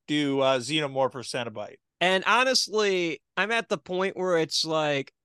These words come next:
Speaker 2: I probably should have let you pick Rawhead Rex. So I, uh, so I have had the, so I just bumped it up the watch list and I finally seen it.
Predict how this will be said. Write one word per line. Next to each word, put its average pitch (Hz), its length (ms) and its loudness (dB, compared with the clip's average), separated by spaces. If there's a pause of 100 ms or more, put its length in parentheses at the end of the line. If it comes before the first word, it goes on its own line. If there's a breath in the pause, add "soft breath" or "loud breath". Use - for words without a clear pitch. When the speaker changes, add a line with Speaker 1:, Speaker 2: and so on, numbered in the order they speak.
Speaker 2:
I 147 60 0
probably 143 500 -2
should 123 200 -4
have 123 120 -2
let 120 160 -2
you 127 100 -6
pick 123 220 -6
Rawhead 120 460 0
Rex. 113 500 -2
So 113 720 0
I, 120 240 4
uh, 113 400 2
so 175 180 4
I 151 160 6
have 143 320 0 (300)
had 139 360 -4
the, 127 400 2 (220)
so - 240 0
I 143 120 4
just 131 280 -6
bumped 151 300 0
it 147 80 2
up 147 140 0
the 135 100 0
watch 139 320 2
list 135 180 -4
and 131 140 -4
I 117 60 0
finally 123 400 -2
seen 123 320 -4
it. 151 160 -2